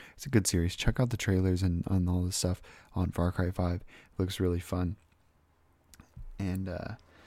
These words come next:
yeah, so let's go ahead. We're gonna, we're gonna start wrapping this podcast up. I've been rambling for so much tonight, and, uh, let's see,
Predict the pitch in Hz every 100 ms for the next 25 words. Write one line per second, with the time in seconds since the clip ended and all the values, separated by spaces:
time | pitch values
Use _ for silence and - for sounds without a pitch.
0 | - - - - - - 52 101 98 87
1 | - 65 62 64 - 135 180 - - 147
2 | 131 123 127 127 135 147 156 101 98 131
3 | 135 117 95 107 - 90 - 95 87 -
4 | 90 90 87 - 90 90 - 82 - 82
5 | 110 113 82 85 82 80 82 85 85 -
6 | - - - _ - 87 80 82 - 85
7 | 80 78 76 - 82 80 78 - - 85
8 | 80 78 76 - - - - _ - -
9 | - - - - - _ _ - 110 -
10 | - - - - 87 92 92 87 85 85
11 | 90 -